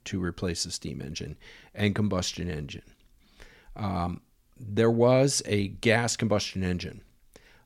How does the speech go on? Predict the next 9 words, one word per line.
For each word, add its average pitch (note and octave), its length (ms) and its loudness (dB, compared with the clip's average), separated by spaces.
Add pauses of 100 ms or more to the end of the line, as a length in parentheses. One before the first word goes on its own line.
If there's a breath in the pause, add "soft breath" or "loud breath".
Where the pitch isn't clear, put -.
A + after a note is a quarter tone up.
Um, F#2+ 300 -6
it A2 140 -2
was G#2+ 180 0
a G#2+ 60 4
very A2 500 6
inefficient G2+ 640 -2
engine. - 460 -8 (840 soft breath)
And, F#2+ 680 -2 (100)
uh, D#2+ 480 -10